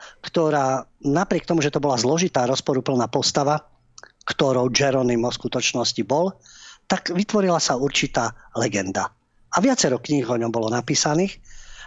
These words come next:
ale aký bol v skutočnosti Geronimo, ktorému sa teda venoval Ru-, Robert Attlee a snažil sa vystihnúť jeho pravú tvár. Je pravda, že Geronimo bol pre bielých Američanov tým najnenávidenejším indiánskym náčelníkom.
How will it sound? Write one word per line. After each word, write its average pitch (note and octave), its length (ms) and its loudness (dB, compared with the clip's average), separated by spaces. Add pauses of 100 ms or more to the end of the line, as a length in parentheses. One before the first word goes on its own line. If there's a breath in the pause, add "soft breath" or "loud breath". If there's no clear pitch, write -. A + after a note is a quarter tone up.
(160 loud breath)
ale D3+ 480 2
aký F#3+ 220 0
bol A3 180 2
v - 80 0
skutočnosti B2+ 960 -2
Geronimo, C#3+ 640 2 (240 loud breath)
ktorému C3+ 300 2
sa - 100 0
teda A#2 400 0
venoval A#2 480 2
Ru-, - 60 -2 (100)
Robert A#2+ 400 0
Attlee C3 400 0 (560 loud breath)
a - 160 2
snažil D3 400 2
sa C3+ 160 2
vystihnúť C3 480 2
jeho B2 80 2
pravú A#2 240 0
tvár. F#2+ 320 -2 (960 loud breath)
Je F#3 160 2
pravda, D#3+ 320 2
že C#3 160 0
Geronimo C#3 480 2
bol B2 240 -2
pre A#2+ 240 0
bielých A#2+ 400 0
Američanov B2 640 0 (540 loud breath)
tým A#2+ 180 2
najnenávidenejším A#2+ 1400 2
indiánskym A2+ 560 0
náčelníkom. G2+ 640 -2